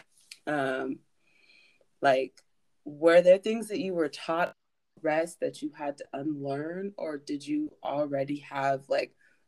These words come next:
a sense of, like, self that you were like, "No, I'm gonna do my own thing"?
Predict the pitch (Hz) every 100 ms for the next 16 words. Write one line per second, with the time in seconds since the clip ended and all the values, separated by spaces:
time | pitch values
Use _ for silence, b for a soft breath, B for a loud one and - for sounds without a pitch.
0 | - 143 - - 160 156 147 139 135 123
1 | - - - 156 139 - 135 - - 90
2 | - - 139 135 117 - - 151 139 135
3 | 131 131 135 135 - - 143